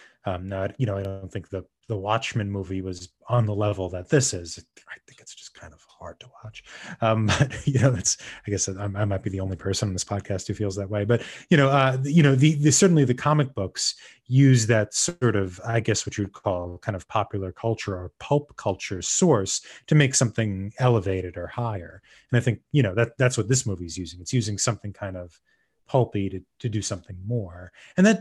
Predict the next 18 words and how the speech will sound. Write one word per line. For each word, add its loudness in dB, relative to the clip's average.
isn't 6
to -2
say 2
that -2
the 2
original 0
Godzilla -2
is 0
somehow 2
bereft -2
of -6
the 0
ability 0
to -14
do -4
complex -8
things. -4
Um, -6